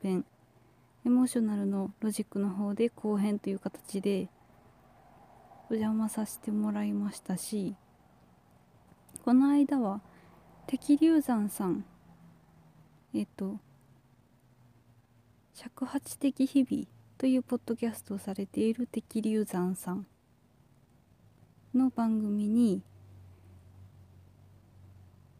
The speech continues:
えーっと、トートのゆる学にゲストで来てもらった話の続きとして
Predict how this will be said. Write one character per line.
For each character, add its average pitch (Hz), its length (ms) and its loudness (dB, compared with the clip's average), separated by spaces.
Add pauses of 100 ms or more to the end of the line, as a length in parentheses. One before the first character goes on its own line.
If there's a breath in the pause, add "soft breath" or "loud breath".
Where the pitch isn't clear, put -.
(400)
え 214 40 -2
ー 202 300 -2
っ - 20 -20 (160)
と、 208 120 -8
ト 330 200 -4
ー 320 40 -18
ト 262 100 -4
の 208 100 0
ゆ 208 140 0
る 214 140 -4
学 220 280 -4
に 214 180 -2
ゲ 269 120 -2
ス - 260 -14
ト 202 220 -4 (500 soft breath)
で 233 80 0
来 - 160 -12
て 285 140 2
も 247 140 4
ら 208 80 -2
っ 202 100 -8
た - 80 -8
話 233 400 -2
の 240 160 4
続 - 320 -4
き 294 100 -6
と 294 140 2
し - 140 -4
て 269 320 0